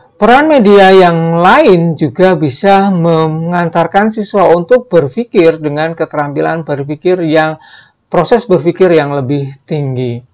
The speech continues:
Jadi tidak hanya mendengar tadi, dan karena mendengar itu biasanya hanya informasi-informasi saja, dan in-,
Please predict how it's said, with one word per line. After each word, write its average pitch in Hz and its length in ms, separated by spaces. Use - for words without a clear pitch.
Jadi 196 400
tidak 156 240
hanya 156 480
mendengar 151 640
tadi, 151 320
dan 139 400
karena 185 320
mendengar 196 400
itu 254 400
biasanya 180 560
hanya 160 240
informasi-informasi 180 1300
saja, 175 480
dan 165 320
in-, 175 240